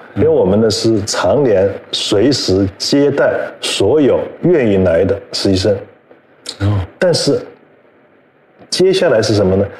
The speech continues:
Speaker 2: 你不要有任何指望，有老师要选择你来指导你，没有。只是你来了之后，你眼睛里能不能看见事儿？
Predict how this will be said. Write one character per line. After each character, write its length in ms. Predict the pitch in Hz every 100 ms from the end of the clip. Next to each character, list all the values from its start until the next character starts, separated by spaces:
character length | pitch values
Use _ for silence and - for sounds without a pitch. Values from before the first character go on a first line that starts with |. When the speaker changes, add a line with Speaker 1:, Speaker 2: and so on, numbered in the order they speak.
| -
Speaker 2:
你 120 | - 120
不 200 | 87 104
要 100 | 131
有 260 | 120 98
任 220 | 117 165
何 100 | 135 131
指 340 | - 92 87
望， 260 | 113 110 95
有 160 | 90
老 260 | 87 82 76
师 300 | - 117 120
要 140 | 104
选 320 | 101 - 85
择 240 | 78 85 101
你 240 | 127 87 - - _ -
来 340 | 95 95 92
指 300 | 92 - -
导 180 | 110 92
你， 80 | 92 -
没 140 | 85 95
有。 140 | 73 - - _ _ - -
只 160 | 104
是 100 | 95
你 140 | 127 95
来 120 | 82
了 60 |
之 160 | 101 113
后， 140 | 113 - - - -
你 220 | 120 143
眼 240 | 117 90
睛 180 | 98 135
里 80 | 120
能 200 | 95 87
不 60 |
能 140 | 107 101
看 340 | - 131 95
见 280 | 92 98 90
事 220 | - -
儿？ 100 | 143